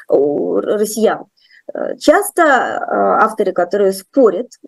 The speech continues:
э, с этим концептом, говорят: «Ну, смотрите, у Путина то одно, то другое, то он с Западом дружит, э, то потом у него, э, там какие-то проблемы, несогласия, потом у него евразийство, потом у него русский мир».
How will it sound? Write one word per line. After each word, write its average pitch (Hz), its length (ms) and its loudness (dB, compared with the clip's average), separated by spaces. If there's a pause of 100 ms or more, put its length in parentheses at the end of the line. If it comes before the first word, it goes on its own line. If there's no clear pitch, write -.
э, 196 200 -2
с 196 100 -6
этим 233 220 0
концептом, 311 580 2 (260)
говорят: 254 440 2
«Ну, 285 100 0
смотрите, 269 520 0
у 185 80 -8
Путина 254 340 -2
то 277 120 4
одно, 320 300 2
то - 100 -10
другое, 185 560 0
то 220 100 -2
он 285 280 4
с 220 160 -6
Западом 233 500 0
дружит, 220 540 0
э, 196 200 0
то 214 160 -2
потом 220 340 0
у 214 60 2
него, 214 400 2 (380)
э, 185 220 4
там 196 300 0
какие-то 202 720 0
проблемы, 214 560 0
несогласия, 202 640 0
потом 196 320 0
у 233 60 2
него 226 180 2
евразийство, 220 640 -2
потом 214 300 0
у 226 40 4
него 226 200 2
русский 233 320 -2
мир». 208 260 0